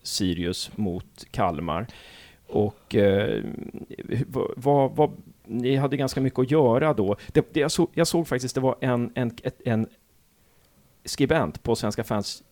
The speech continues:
Sirius som skrev, "Ha, nu ska", och typ ungefär, jag vet inte om du såg det, men, "Ha, nu ska Gävle också få ta del av, eh, av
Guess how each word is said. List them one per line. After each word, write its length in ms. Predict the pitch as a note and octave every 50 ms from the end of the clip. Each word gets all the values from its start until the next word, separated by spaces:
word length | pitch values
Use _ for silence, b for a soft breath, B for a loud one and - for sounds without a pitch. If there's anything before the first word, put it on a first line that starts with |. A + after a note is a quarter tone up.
| _ _ -
Sirius 520 | - - F3+ F#3 D#3+ G2+ D#2 B1+ D2 -
som 120 | - G2+
skrev, 340 | G#2 - - G2 F#2 F2+ - b b b b b b b b b b
"Ha, 220 | - A#2 C#3 C3+ B2+
nu 120 | A#2+ A#2
ska", 280 | - - D#3 C#3+ C3 -
och 240 | - C#3 C3 -
typ 220 | - - A#2+ A2 -
ungefär, 360 | A#2+ A#2 - - G#2+ G#2+ G2+
jag 120 | G2+ G#2+
vet 120 | A2+ G#2 -
inte 140 | G#2 - A2+
om 40 |
du 60 | A2+ A#2
såg 260 | - D3+ C3 A2 G2+
det, 60 | G#2
men, 160 | G#2+ G#2+ G#2 B B B A2 B
"Ha, 160 | - C3 A2+ G#2+
nu 120 | A2 A2+
ska 200 | - - D3 B2 - -
Gävle 640 | G#2 F#2+ G2+ A2+ A#2+ D3 F3 F#3 E3 E3+ D#3+ - -
också 300 | - G2+ - - - -
få 180 | - - A2+ G#2
ta 160 | - - A#2
del 480 | G2+ F#2+ - A#2+ B2+ C#3 C3+ G#2+ E2+ - -
av, 340 | G#2 G2+ F#2+ F#2 F2 F2+ - b b b b _ _ _ -
eh, 100 | A#2 - -
av 160 | B2+ A#2